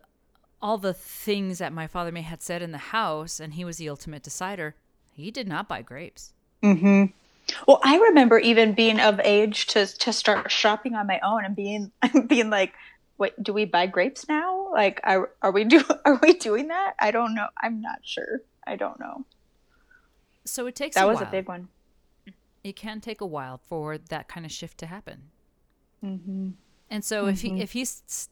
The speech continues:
Speaker 1: standing staunch now, that's great. This, this could last a while, bro. We're already spreading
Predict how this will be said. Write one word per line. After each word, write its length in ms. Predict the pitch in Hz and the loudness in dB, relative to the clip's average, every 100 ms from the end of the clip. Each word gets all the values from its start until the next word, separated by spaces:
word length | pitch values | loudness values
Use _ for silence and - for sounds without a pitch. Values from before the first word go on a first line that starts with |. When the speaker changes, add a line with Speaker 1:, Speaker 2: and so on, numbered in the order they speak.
| _ | _
Speaker 1:
standing 520 | - - 196 220 214 | -18 -8 -6 -6 -6
staunch 500 | 180 - 185 190 - | -8 -6 -6 -6 -8
now, 260 | 175 208 208 | -6 -4 -6
that's 220 | 156 - | -8 -12
great. 500 | - 208 202 160 - _ _ _ _ - | -6 -6 -4 -8 -12 _ _ _ _ -12
This, 280 | 180 - - _ - | -12 -12 -18 _ -12
this 200 | 202 - | -10 -8
could 160 | 277 | -8
last 240 | 190 208 - | -4 -4 -4
a 40 | 254 | -4
while, 260 | 180 151 | -4 -4
bro. 420 | 139 139 143 170 170 _ _ | -6 -8 -6 -8 -12 _ _
We're 160 | 214 214 | -4 0
already 240 | 240 247 | 0 -2
spreading 600 | 214 - 196 226 208 175 | -6 -4 -4 -4 -6 -8